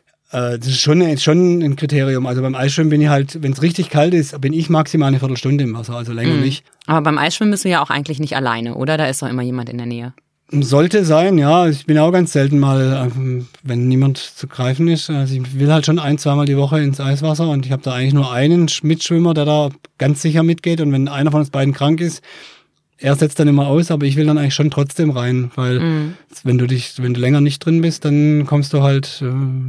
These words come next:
Speaker 1: nicht in die Gewöhnung, dass es, dass du da im Wettkampf auch schnell schwimmen kannst. Aber man soll auf jeden Fall eigentlich allein schwimmen, äh, nicht allein schwimmen. Und wenn ich da allein schwimme, schwimme ich aber ganz nah am Ufer vom Neckar, also da, wo man sch-, tatsächlich auch noch stehen kann.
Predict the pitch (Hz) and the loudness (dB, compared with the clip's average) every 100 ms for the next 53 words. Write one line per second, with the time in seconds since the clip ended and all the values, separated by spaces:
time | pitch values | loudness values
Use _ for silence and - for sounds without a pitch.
0 | 123 131 156 131 123 123 131 131 131 143 | -10 -14 -12 -10 -10 -12 -8 -4 -2 0
1 | 135 127 131 160 151 120 123 120 - 123 | 2 2 4 4 2 0 -2 -6 -8 -8
2 | - 123 120 120 123 143 135 127 - 135 | -6 -4 -4 -4 -2 -4 -4 -6 -2 0
3 | 139 - 139 139 131 127 120 - - - | 0 0 0 0 0 -2 -4 -8 -20 -20
4 | - - 131 147 143 180 151 165 180 165 | -20 -6 0 2 2 2 2 2 2 2
5 | 151 147 156 165 180 180 170 - 147 160 | 0 0 -2 -2 -2 -2 -6 -6 -6 -4
6 | 180 160 165 170 170 175 - _ - - | -2 -2 -2 -4 -4 -6 -10 _ -20 -20
7 | _ _ _ _ _ _ _ _ _ _ | _ _ _ _ _ _ _ _ _ _
8 | _ _ _ _ _ - 160 156 180 175 | _ _ _ _ _ -4 0 2 4 4
9 | 160 156 165 165 160 156 151 151 151 151 | 4 2 0 0 0 0 0 -2 -2 0
10 | 151 160 156 160 170 139 143 139 143 160 | 0 0 -2 -2 -4 -2 -2 -2 -2 -4
11 | 131 123 127 131 - 135 139 - - 139 | -4 -6 -6 -8 -8 -6 -6 -6 -6 -6
12 | 147 147 147 139 - 127 143 135 117 | -6 -6 -4 -6 -4 -4 -4 -4 -10